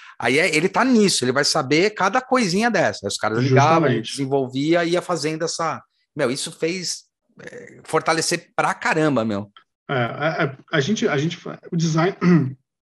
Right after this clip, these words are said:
Speaker 2: a gente fala muito do design, né, como um produto físico também, mas o design também tá na experiência, né?
Speaker 1: É, na
Speaker 2: Então,
Speaker 1: experiência, é, é, é,
Speaker 2: então,
Speaker 1: é.
Speaker 2: a, qualquer coisa relacionada ao design, qualquer coisa é experiência.
Speaker 1: Sim, sim.
Speaker 2: Se a sua experiência é ruim, você,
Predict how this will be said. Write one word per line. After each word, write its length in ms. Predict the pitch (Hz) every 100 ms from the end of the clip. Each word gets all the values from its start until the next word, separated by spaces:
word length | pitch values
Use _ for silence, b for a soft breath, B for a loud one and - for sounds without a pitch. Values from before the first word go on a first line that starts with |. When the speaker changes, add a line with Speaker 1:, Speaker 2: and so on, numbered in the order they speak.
| _ - B B -
Speaker 2:
a 40 |
gente 120 | 135
fala 160 | 180 165
muito 220 | 180 185
do 100 | 165
design, 360 | 151 147 165 156
né, 180 | 139
como 520 | 131 135 131 123 127 127
um 220 | 123 127
produto 260 | 143 127
físico 260 | - 165 160
também, 200 | 143 156
mas 220 | 175 160 b b b b -
o 80 | 156
design 300 | 151 147 185
também 240 | 185 175
tá 120 | 180 185
na 60 |
experiência, 600 | 180 - 196 139 131 131
né? 140 | 123 127
Speaker 1:
É, 80 | 214
na 40 |
Speaker 2:
Então, 100 | 180
Speaker 1:
experiência, 520 | 220 165 117 104 - -
é, 220 | 131 95 - -
é, 60 | 95
é, 100 | - -
Speaker 2:
então, 540 | 175 175 180 208 208 202 175 -
Speaker 1:
é. 200 | 113 98 -
Speaker 2:
a, 220 | 170 180
qualquer 420 | 190 190 247 247
coisa 320 | - 180 170
relacionada 440 | 156 - 143 147 139
ao 20 |
design, 300 | 131 127 120
qualquer 320 | - 156 202 -
coisa 300 | 160 175 180
é 100 | 165
experiência. 540 | 165 - 170 123 123 127
Speaker 1:
Sim, 260 | - 151 107
sim. 240 | 120 110
Speaker 2:
Se 240 | - - 165
a 60 |
sua 140 | 160 220
experiência 460 | - 190 160 156
é 40 | 170
ruim, 340 | 127 156 190 - -
você, 520 | 143 - 156 160